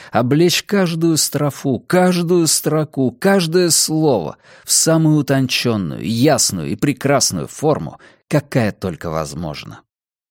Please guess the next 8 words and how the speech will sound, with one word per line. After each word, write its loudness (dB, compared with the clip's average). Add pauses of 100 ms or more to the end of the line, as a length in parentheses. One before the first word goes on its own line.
(600)
Теперь 0
он 2
писал 0
как -4
в -4
лихорадке, -4 (120)
почти -2
обезумев, -2